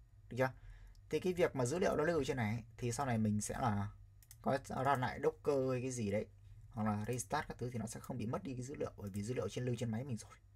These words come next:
Rồi, tiếp theo thì mình sẽ là tạo thôi đúng không?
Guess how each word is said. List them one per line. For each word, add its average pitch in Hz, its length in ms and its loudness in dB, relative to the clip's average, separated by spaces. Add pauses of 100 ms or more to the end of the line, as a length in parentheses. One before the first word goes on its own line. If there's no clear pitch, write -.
(3500)
Rồi, 131 120 2 (560)
tiếp 226 120 -6
theo 190 220 2
thì 156 80 2
mình 127 160 4
sẽ 160 140 0
là 160 120 2
tạo 127 280 4
thôi 135 120 2
đúng 123 120 2
không? 151 140 -4